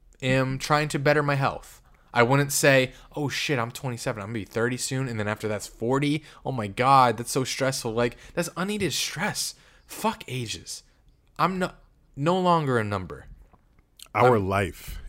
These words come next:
Speaker 2: is revolved around the twelve-month calendar.
Speaker 1: It is. Sucks.
Speaker 2: Our, our daily schedules,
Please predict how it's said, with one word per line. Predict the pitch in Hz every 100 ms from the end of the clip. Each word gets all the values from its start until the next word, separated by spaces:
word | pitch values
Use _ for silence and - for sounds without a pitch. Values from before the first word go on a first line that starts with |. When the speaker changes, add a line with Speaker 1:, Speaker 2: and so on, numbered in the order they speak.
| -
Speaker 2:
is | 107 95 87
revolved | 85 92 87 87 95 95 80 78 - - -
around | 101 90 92 95 90
the | 87 87
twelve-month | - 98 92 82 87 87
calendar. | - 90 80 76 76
Speaker 1:
It | 104
is. | 120 117
Sucks. | - - - - - 104 98 92
Speaker 2:
Our, | 87 85 - - - - -
our | 107 92 85 82
daily | 90 - - 104 117 120
schedules, | 110 - 110 104 113 113 107 98